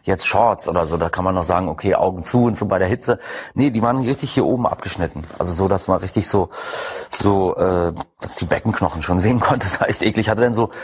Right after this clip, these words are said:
Storchenbeine, war vielleicht so eins fünfundneunzig, der Typ war ziemlich groß, ähm,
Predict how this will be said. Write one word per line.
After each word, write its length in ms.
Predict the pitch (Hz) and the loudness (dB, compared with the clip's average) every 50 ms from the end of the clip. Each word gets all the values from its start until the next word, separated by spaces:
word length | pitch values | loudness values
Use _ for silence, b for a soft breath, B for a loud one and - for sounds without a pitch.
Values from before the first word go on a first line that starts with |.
| B B | B B
Storchenbeine, 760 | - - - 87 110 139 135 160 143 135 135 143 147 127 110 | -4 0 4 4 4 4 2 0 2 2 2 2 2 2 2
war 100 | 110 110 | 0 0
vielleicht 320 | - 107 95 101 98 - | 0 -2 -2 -2 -2 -2
so 140 | - 98 92 | -4 -4 -2
eins 340 | - - - 95 92 90 - | -2 -2 -4 -4 -4 -6 -6
fünfundneunzig, 640 | - - 95 92 90 90 90 98 101 - 113 - - | -6 -4 -4 -2 0 0 0 0 0 -2 -4 -4 -2
der 140 | - 87 | -4 -6
Typ 180 | - - 117 101 | -2 -2 -4 -2
war 100 | - - | -2 -4
ziemlich 300 | - - 113 110 98 - | -2 0 -2 -2 -2 -4
groß, 320 | - - 95 107 - - B B B B B B B B B B B - | -4 0 0 0 0 -2 B B B B B B B B B B B 4
ähm, 400 | 101 98 95 90 92 92 90 | 4 6 6 4 2 -2 -4